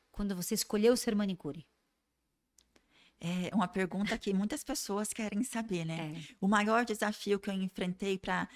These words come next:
Speaker 2: pra ser manicure foi realmente ter a coragem de iniciar e dar um passo de cada vez, porque a agenda, ela não enche de cliente de um dia pro outro.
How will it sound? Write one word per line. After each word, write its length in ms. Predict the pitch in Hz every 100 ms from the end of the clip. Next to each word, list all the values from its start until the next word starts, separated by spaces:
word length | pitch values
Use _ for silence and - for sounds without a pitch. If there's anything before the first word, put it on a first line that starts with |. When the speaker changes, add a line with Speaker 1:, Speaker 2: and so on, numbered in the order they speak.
| - _
Speaker 2:
pra 160 | 196
ser 340 | 185 - 233 240
manicure 640 | 202 190 - 220 220 185 - - -
foi 200 | - 220
realmente 720 | 220 226 240 214 214 220 -
ter 340 | - - 240
a 80 | 349
coragem 800 | - 247 247 185 190 214 - 214 277 - -
de 200 | - 214
iniciar 880 | 233 220 196 - 196 185 185 220 311 - -
e 160 | - 247
dar 280 | 190 208 214
um 180 | 233 269
passo 540 | - 214 262 285 -
de 120 | -
cada 280 | - 262 330
vez, 420 | - 202 196 -
porque 260 | - 208 240
a 120 | 247
agenda, 340 | 190 240 254 339
ela 120 | 330
não 160 | 359 302
enche 340 | 247 - 311
de 140 | -
cliente 760 | 208 220 208 196 202 202 202 185 - - 170
de 160 | 196
um 120 | 220
dia 320 | 214 - 208 208
pro 200 | - 208
outro. 500 | 190 185 180 -